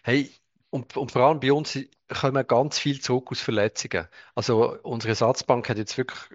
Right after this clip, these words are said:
hat schon viel besser ausgesehen. Weißt du, der Jovanovic, der Augustin, der Böne, der Dö-, der Demir, der Rüegg, der, der Xhaka, alles Leute,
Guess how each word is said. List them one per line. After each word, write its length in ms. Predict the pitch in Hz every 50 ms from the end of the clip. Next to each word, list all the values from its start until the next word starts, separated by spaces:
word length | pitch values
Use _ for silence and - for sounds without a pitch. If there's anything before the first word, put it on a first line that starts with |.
| - _ _ _
hat 200 | - 107 - -
schon 100 | - 107
viel 240 | - - 147 117 104
besser 340 | - 107 107 110 - - 120
ausgesehen. 380 | 123 127 - - - 135 131 117
Weißt 160 | 110 107 -
du, 40 | -
der 80 | 98
Jovanovic, 680 | 98 92 98 107 113 113 110 101 104 104 - - - - -
der 100 | 98 95
Augustin, 500 | 104 104 - - - - 110 101 98 92
der 80 | 92
Böne, 380 | - - 104 107 110 110 104 101
der 120 | - - -
Dö-, 240 | - 110 107 127
der 140 | - - 107
Demir, 500 | - 113 107 117 123 120 113 113 117 107 - - - - - - - - _ _ -
der 120 | 104 90
Rüegg, 580 | 95 117 131 139 135 131 120 127 - - - -
der, 180 | - 101 98 95
der 140 | - - 92
Xhaka, 840 | - - 127 139 135 - - - 131 123 120 120 120 113 - - - -
alles 300 | 117 113 113 117 110 -
Leute, 180 | 110 110 107